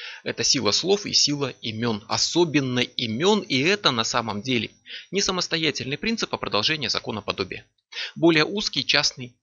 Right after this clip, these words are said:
случай. Имя — это словесно выраженное подобие предмета. Оно несет в себе суть этого предмета. Имя подобно тому, кто несет это имя. Тот, кто управляет именем, управляет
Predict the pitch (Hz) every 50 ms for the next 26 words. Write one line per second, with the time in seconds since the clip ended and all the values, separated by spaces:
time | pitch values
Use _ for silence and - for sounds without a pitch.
0 | _ - - - 113 113 117 - - 95 - _ - 196 196 202 175 147 - -
1 | - 92 - - 120 - - - 123 135 143 151 135 - - - 90 - 127 151
2 | 151 147 127 120 110 104 95 - 110 101 - 117 104 117 107 - - - 113 117
3 | 113 117 - - - - - - - - - 113 135 151 151 135 123 113 - -
4 | 202 - - - - 98 107 104 - - 196 196 - 127 127 - 117 117 117 -
5 | 127 117 117 117 120 - - 123 - - - 208 202 190 147 113 - - - 127
6 | 131 135 156 139 104 107 104 98 98 - - 107 110 127 165 214 233 220 - -
7 | - - - - - - 143 123 123 123 - - 165 160 - 120 - - 117 110
8 | 120 120 110 - - - _ _ _ _ _ - 143 131 - - - 131 120 -
9 | 98 98 101 127 151 175 180 175 180 175 170 170 165 165 151 - - - - 107
10 | - 208 - 127 123 120 _